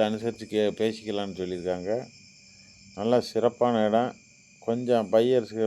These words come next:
வந்து இப்போலாம் பார்த்தீங்கன்னா, லேண்டு வேல்யூ கூடி இருக்கு. அதனால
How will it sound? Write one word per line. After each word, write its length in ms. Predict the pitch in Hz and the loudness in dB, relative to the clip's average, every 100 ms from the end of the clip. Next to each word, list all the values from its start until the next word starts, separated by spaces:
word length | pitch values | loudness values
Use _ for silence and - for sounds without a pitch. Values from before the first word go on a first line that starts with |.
| 104 | -2
வந்து 220 | 107 131 143 - - - - - | -2 -4 -6 -14 -20 -20 -20 -10
இப்போலாம் 540 | 104 104 117 127 120 | -8 -2 0 0 4
பார்த்தீங்கன்னா, 480 | 113 117 117 113 120 120 110 | 6 6 0 0 0 4 4
லேண்டு 280 | 117 123 104 | 4 4 4
வேல்யூ 240 | 104 113 117 107 | 4 4 0 0
கூடி 200 | 117 113 | 2 2
இருக்கு. 280 | 101 98 120 123 - | 0 -2 -2 -2 -4
அதனால 500 | 98 104 110 117 123 | -6 -6 -4 -4 -4